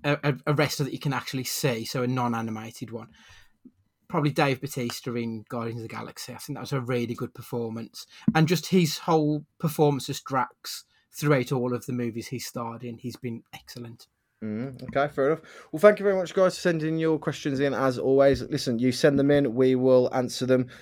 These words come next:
Speaker 2: um, and hopefully get some of those big questions in film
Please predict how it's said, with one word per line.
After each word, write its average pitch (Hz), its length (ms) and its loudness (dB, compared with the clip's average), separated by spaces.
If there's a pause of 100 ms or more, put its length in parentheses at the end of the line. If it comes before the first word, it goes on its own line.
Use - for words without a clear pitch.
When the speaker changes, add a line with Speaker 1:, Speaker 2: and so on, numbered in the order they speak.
(320)
Speaker 2:
um, 123 500 2
and 123 140 0
hopefully 127 760 4
get - 380 0
some - 240 -2
of 127 100 0
those 123 400 2 (440)
big 143 260 4
questions 131 480 -4
in 123 80 -4
film 117 500 0